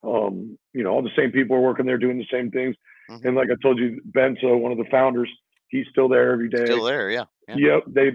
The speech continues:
Speaker 1: they don't want him to go anywhere. He's the,
Speaker 2: <laughs>
Speaker 1: he's the heart and soul of the company, you know?
Speaker 2: Right.
Speaker 1: And, uh, but anyways, when,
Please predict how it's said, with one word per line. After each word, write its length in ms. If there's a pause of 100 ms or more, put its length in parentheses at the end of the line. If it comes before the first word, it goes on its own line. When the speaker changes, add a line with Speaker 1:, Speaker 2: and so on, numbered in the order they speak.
(140)
Speaker 1:
they 220
don't 220
want 200
him 200
to 40
go 200
anywhere. 340
He's 240
the, 180 (220)
Speaker 2:
<laughs> 240
Speaker 1:
he's 220
the 120
heart 200
and 160
soul 320
of 80
the 80
company, 380
you 140
know? 240 (360)
Speaker 2:
Right. 200
Speaker 1:
And, 300
uh, 80
but 120
anyways, 360
when, 240